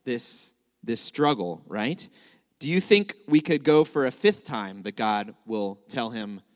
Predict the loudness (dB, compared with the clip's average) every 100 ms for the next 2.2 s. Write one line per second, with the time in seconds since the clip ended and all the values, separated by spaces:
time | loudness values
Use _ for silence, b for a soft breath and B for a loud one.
0 | _ _ -12 -8 -10 -10 -18 -18 -20 _
1 | _ _ _ _ _ _ -16 -4 -2 2
2 | 4 4